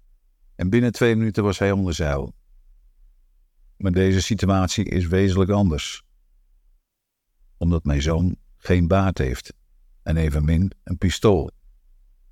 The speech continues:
Omdat mijn zoon het me vriendelijk vroeg, terwijl deze man me gewoon wil beroven.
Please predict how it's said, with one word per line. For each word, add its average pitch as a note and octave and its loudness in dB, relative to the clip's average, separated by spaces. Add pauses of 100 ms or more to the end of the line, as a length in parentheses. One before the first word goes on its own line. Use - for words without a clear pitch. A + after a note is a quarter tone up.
(720)
Omdat F2+ -2
mijn F2+ 2
zoon G2+ 2
het F2+ -2
me F#2+ 0
vriendelijk G2 0
vroeg, - -8 (460)
terwijl D#2+ -2
deze F#2 2
man F#2+ 2
me F2 -6
gewoon G2 -2
wil G#2 0
beroven. F#2+ -2